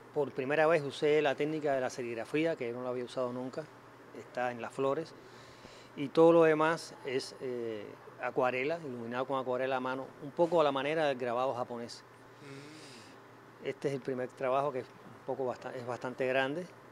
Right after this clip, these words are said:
Speaker 1: Y después hice estas dos piezas también en grabado en madera, las tres son grabados en madera,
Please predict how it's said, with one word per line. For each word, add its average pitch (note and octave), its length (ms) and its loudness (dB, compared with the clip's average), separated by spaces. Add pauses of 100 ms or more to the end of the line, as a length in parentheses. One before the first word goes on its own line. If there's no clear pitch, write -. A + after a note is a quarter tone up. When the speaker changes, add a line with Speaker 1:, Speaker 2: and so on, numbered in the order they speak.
(120)
Speaker 1:
Y D3 100 -4
después E3 360 4
hice F3+ 120 0
estas D#3+ 220 0
dos D#3 120 2
piezas D3+ 400 -2 (640)
también C3+ 380 2
en D3+ 80 0
grabado C3+ 320 4
en C#3 100 0
madera, C#3 400 0
las C3+ 160 -12
tres C3+ 160 -4
son C#3+ 140 -6
grabados C3 340 0
en C3 80 -6
madera, C3 320 -4